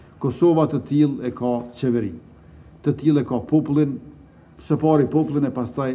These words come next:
qeveri. Në raste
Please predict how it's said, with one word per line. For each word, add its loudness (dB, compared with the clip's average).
qeveri. -4
Në 0
raste 2